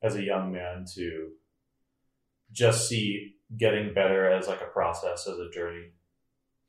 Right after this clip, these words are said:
rather than the destination of being good, quote unquote, as being, like, part of who you are. Because I had kind of thought of myself, like, I'm destined for great things. And because I had that thought,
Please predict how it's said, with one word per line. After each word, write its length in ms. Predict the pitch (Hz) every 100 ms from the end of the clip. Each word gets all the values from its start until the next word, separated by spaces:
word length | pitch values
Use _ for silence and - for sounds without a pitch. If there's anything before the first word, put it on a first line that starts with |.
| _ _ _ _ -
rather 360 | 104 101 107 101
than 400 | 95 87 85 - _ _ 95
the 100 | 101
destination 760 | 95 - 98 82 82 - 90 92 _ 90
of 180 | 87
being 300 | - 104 101 98
good, 360 | 95 95 110 - - _ _ _
quote 220 | - 120 104
unquote, 460 | 101 - 98 92
as 100 | 101
being, 220 | - 98
like, 200 | 92 90
part 180 | - 98
of 100 | 95
who 100 | 98
you 180 | 95 92
are. 240 | 90 92 - _ _ _ _ _ _ _ _ _ -
Because 260 | 113 117 120
I 100 | 110
had 240 | 113 104 - - -
kind 220 | 123 104
of 160 | 95 -
thought 280 | 101 92 - -
of 120 | 92 92
myself, 420 | 92 - 90 -
like, 160 | - 98
I'm 200 | 98 90
destined 520 | 98 - 90 85 80 _ _ _ _ _ _ _ _
for 360 | - - 104 87
great 300 | 85 82 -
things. 460 | 80 80 - - -
And 120 | 110
because 260 | 101 - 117
I 80 | 107
had 280 | 104 95 95
that 260 | 90 -
thought, 320 | 101 92 107